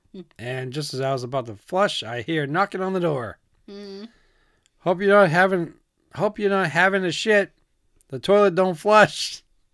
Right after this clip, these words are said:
Speaker 1: Oh!
Speaker 2: You gotta use the outdoor one." Fuck.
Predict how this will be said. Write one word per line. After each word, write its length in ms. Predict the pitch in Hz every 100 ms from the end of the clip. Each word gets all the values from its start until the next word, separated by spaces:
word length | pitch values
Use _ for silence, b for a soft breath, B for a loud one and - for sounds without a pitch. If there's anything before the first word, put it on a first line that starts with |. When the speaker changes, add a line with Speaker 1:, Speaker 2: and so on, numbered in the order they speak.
| -
Speaker 1:
Oh! 520 | 403 453 453 453 440 214
Speaker 2:
You 80 |
gotta 240 | 208 214 208
use 220 | 208 202
the 120 | 190
outdoor 540 | 202 208 202 214 220 196
one." 440 | 190 190 185 151 _ _ _ _ _ _ _
Fuck. 640 | _ - 214 202 - -